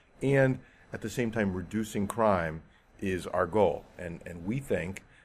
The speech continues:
that by making a variety of changes across the board, we will continue to see a reduction in Connecticut's crime rate, which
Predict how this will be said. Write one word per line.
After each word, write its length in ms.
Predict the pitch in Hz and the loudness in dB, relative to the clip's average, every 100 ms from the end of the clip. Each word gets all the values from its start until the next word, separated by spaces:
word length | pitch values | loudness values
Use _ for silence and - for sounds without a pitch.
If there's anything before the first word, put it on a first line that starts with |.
| - | -8
that 200 | 101 95 | -4 -2
by 240 | 101 92 90 | 0 0 0
making 640 | 90 98 101 117 107 110 - - - | 0 0 0 -2 -2 -2 -8 -12 -6
a 60 | |
variety 460 | 90 92 98 117 113 | 0 4 6 4 0
of 60 | |
changes 380 | - 127 95 85 | -2 -2 -2 -4
across 360 | 87 104 90 - | -6 0 0 -2
the 80 | 95 | -6
board, 360 | 110 104 95 - - _ | 2 2 2 -2 -20 _
we 140 | 104 101 | -4 -2
will 140 | 92 | -2
continue 460 | - 95 113 117 110 | -4 -6 -4 -2 -4
to 80 | 101 | -4
see 200 | 113 95 | -2 0
a 80 | |
reduction 540 | 87 80 95 95 - 95 | 0 0 2 2 -2 -8
in 80 | 90 | -6
Connecticut's 480 | 95 90 87 78 | -4 -4 -4 -10
crime 360 | - 107 90 87 | -4 -2 0 0
rate, 220 | 92 104 | -2 -2
which 320 | 90 - - | -8 -14 -20